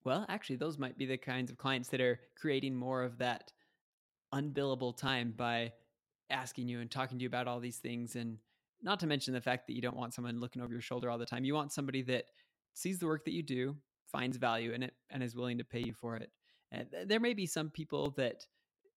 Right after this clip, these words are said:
maybe it's because they're starting out on their freelancing journey, or the nature of the work they do is, is different than what I do, or, or something where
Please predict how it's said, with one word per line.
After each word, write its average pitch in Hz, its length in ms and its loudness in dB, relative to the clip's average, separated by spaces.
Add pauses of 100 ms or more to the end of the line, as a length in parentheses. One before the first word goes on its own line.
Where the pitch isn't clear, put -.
(120)
maybe 131 260 4
it's 123 120 -2
because 120 240 0
they're 120 160 2
starting 127 360 0
out 143 120 4
on 143 80 2
their 139 120 0
freelancing 135 720 -2
journey, 131 360 0
or 127 220 0
the 117 80 -2
nature 127 280 2
of 123 60 -2
the 120 120 2
work 123 280 0
they 120 100 -2
do 123 180 0
is, 117 220 -4 (140)
is - 160 -10
different 127 300 -6
than 117 120 -4
what 147 140 2
I 185 120 4
do, 165 180 0
or, 123 220 0
or 131 120 -4
something 131 420 -2
where 123 260 4